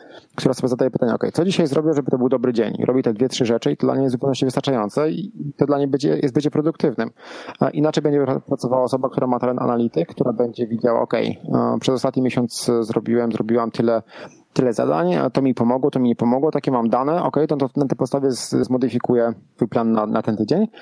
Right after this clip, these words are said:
A inaczej będzie pracowała osoba, która ma, e, talent strategic, czyli strateg, która za, za każdym razem, jak coś zrobi, to myśli: "Okej, to, to, to raz mogę zrobić, żeby to przyniosło największy efekt". I za każdym razem to może być coś innego, ale na podstawie jakiej przemyśleń: "Okej, gdzie jest największy,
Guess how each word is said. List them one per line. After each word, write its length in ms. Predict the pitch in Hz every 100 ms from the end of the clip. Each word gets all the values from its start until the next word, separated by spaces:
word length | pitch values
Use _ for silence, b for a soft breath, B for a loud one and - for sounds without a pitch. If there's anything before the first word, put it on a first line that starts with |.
| B B
A 180 | B -
inaczej 240 | 143 160
będzie 160 | 151 147
pracowała 380 | 147 - 139 143
osoba, 320 | 127 139 147
która 260 | 135 143 135
ma, 180 | 131 -
e, 220 | 131 123
talent 280 | 131 135 127
strategic, 460 | - 165 160 123 - - -
czyli 140 | 127
strateg, 360 | - 147 - -
która 300 | - 123 123
za, 100 | 127
za 120 | 131
każdym 280 | 127 139 135
razem, 200 | 131 135
jak 80 | 120
coś 100 | 120
zrobi, 220 | 120 143
to 60 | 143
myśli: 160 | 131 -
"Okej, 240 | - -
to, 120 | 131
to, 240 | 120 156 156
to 180 | - 139
raz 360 | 135 - - 127
mogę 220 | 127 123
zrobić, 260 | 123 139 135
żeby 180 | 131 123
to 100 | 117
przyniosło 420 | - 135 127 127
największy 460 | 117 120 - 117
efekt". 380 | 117 - - - B B B B
I 40 | -
za 80 | 135
każdym 240 | 147 143
razem 220 | 139 156
to 80 | 147
może 240 | 139 131
być 140 | 135 -
coś 160 | 135
innego, 560 | 135 120 107 135 208 254
ale 240 | - 147 151
na 260 | 151 151
podstawie 420 | 139 143 - 147 147
jakiej 160 | 135
przemyśleń: 320 | - 131 120 131
"Okej, 180 | - - - -
gdzie 260 | 113 156 156
jest 280 | 143 - 131
największy, 420 | 123 131 -